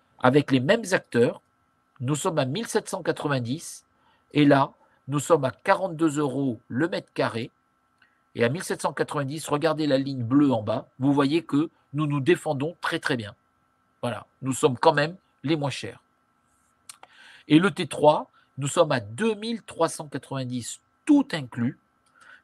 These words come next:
quand, euh, Girandière est à trois mille trois, euh, euh, Happy Senior, certes, est un petit peu moins cher, mais bon, euh, c'est pas folichon. Euh, Domitis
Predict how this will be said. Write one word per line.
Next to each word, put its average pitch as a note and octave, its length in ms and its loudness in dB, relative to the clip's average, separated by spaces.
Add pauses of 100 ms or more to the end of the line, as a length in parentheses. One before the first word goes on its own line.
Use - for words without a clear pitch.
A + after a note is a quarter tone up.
quand, - 340 4
euh, A#2+ 160 0
Girandière D3 560 -2
est B2+ 120 -6
à A#2+ 60 -6
trois - 220 -4
mille A#2+ 180 -6
trois, C3+ 760 -2
euh, A2 420 -10 (480)
euh, G#2+ 720 -6
Happy C3 240 -4
Senior, C3+ 420 0
certes, - 500 -4
est - 200 -6
un C3+ 60 0
petit A#2+ 200 -6
peu B2+ 120 -2
moins A2+ 160 -2
cher, - 440 2
mais A2+ 120 -10
bon, A#2+ 220 -4 (120)
euh, B2+ 200 -10
c'est - 180 -8
pas A2 280 6
folichon. B2+ 580 -4 (460)
Euh, A2+ 280 6
Domitis D3 920 0